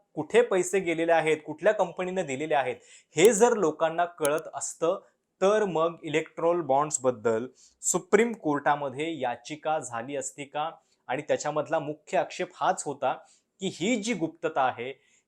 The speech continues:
हा जो एक नागरिकांचा जाणून घेण्याचा अधिकार आहे, तो याच्यामध्ये डावलला जातोय आणि सुप्रीम कोर्टानं तीच गोष्ट निकालामध्ये मान्य केलेली आहे. कोर्टानं इलेक्टोरल बॉन्ड स्कीम घटनाबाह्य ठरवलेली आहे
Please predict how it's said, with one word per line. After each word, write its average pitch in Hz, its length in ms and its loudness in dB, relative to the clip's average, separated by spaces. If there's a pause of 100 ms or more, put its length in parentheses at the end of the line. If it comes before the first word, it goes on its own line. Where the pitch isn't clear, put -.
(260)
हा 185 200 4
जो 214 140 2
एक 226 200 4
नागरिकांचा 170 800 2 (260)
जाणून 185 360 0
घेण्याचा 185 420 0
अधिकार 143 400 -2
आहे, 131 200 -2
तो 196 300 -2
याच्यामध्ये 151 480 -2
डावलला 127 440 -2
जातोय 123 360 -8 (320)
आणि 170 160 -4
सुप्रीम 208 480 -2
कोर्टानं 160 440 -2
तीच 277 420 -4
गोष्ट 202 360 0
निकालामध्ये 156 580 0
मान्य 120 280 -6
केलेली 104 320 -16
आहे. - 240 -20 (680)
कोर्टानं 202 600 4 (480)
इलेक्टोरल 220 580 4
बॉन्ड 180 360 2
स्कीम 208 460 -6
घटनाबाह्य 220 680 2
ठरवलेली 156 500 0
आहे 110 240 -4